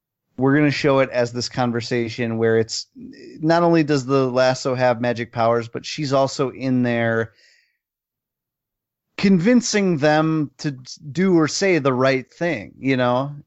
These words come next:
it's, it's, again, it's part of Diana's character to be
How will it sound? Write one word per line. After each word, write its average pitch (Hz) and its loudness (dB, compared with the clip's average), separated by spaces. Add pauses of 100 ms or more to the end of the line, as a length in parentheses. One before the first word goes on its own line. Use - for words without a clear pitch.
it's, - -8 (720)
it's, 143 -2 (180)
again, 156 2
it's 135 -6
part 147 -2
of 127 -4
Diana's 131 -4
character 151 -4
to 120 -12
be 123 -2